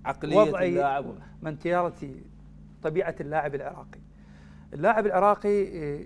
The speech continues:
Speaker 2: بعض الأحيان يحتاج ظروف غير طبيعية يشوفه يقدم ويلعب. بعض الأحيان توفر له كل ظروف ال-، النجاح وشوفه، آه،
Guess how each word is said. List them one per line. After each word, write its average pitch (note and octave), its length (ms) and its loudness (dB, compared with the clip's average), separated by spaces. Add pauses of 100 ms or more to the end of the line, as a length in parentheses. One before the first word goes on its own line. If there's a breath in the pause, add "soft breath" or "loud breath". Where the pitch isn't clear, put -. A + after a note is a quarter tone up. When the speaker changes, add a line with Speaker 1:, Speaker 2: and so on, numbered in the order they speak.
(120)
Speaker 2:
بعض F3 200 0
الأحيان F#3 280 -2
يحتاج E3+ 280 -4
ظروف D#3+ 440 0 (300)
غير G3+ 200 2
طبيعية G3 340 0
يشوفه F3+ 300 0
يقدم F3+ 440 -2
ويلعب. D3 340 -8 (640)
بعض E3 200 2
الأحيان F#3 380 0
توفر F#3+ 320 0
له F3 100 -2
كل G3+ 240 0
ظروف F3+ 360 0
ال-، D#3 280 -8
النجاح E3+ 580 0
وشوفه، F#3 720 -6
آه، F3+ 60 -4